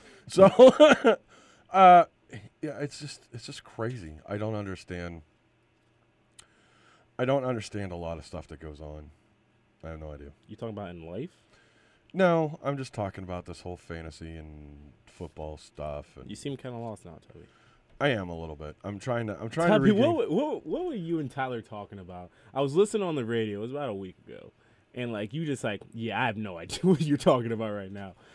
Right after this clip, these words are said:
Speaker 1: I don't know. I don't
Speaker 2: It was something. It was just,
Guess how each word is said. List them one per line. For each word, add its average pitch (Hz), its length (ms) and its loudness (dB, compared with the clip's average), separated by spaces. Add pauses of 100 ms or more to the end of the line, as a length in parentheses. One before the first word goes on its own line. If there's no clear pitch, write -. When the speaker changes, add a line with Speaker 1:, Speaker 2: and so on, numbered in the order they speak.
(320)
Speaker 1:
I 165 160 6
don't 190 180 2
know. 120 80 -6
I 123 160 -4
don't 160 100 2
Speaker 2:
It 214 80 2
was 190 120 -4
something. 170 680 -2
It 104 80 -10
was 156 180 -10
just, - 200 -20